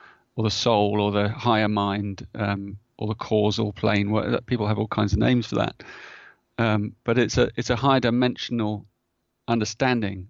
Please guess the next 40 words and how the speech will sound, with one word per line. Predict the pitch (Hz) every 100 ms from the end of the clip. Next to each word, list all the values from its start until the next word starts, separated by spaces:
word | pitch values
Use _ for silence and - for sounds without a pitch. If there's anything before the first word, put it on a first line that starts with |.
| -
of | 107
the | 110
cosmos. | 123 110 107
But | - 113
it | - -
does, | 131 123 -
I, | 113 123 -
I | 123 131
would, | 127 117 -
that's, | 135 - - _ _ _ _ _ _ _ -
the | 120
Gene | 120 143 143
Keys | 131 110
is | 110
about | 110 - 135 131 113
making | 120 123 123 120 110
that | 110 -
next | 113 110 - -
step | - - 120 - _ _ - - - _ _ _ -
into, | 117 113 - 113 107 107 - _ _
you | -
know, | 117
using | 113 123 160 156 147
the | 135
mind, | 135 135 147 170 151
but, | - -
but | 120 120 - _ -
in | 131
a | 123 117
higher | - - 147 139
capacity. | - - 143 - -
It's | -
almost | 156 160
like | 160
the | 123
mind | 127 139 139 143 139 127 - - -
sees | - - 135 139 127
through | - - 131 131
the | 117
heart, | 107 - 117 82 -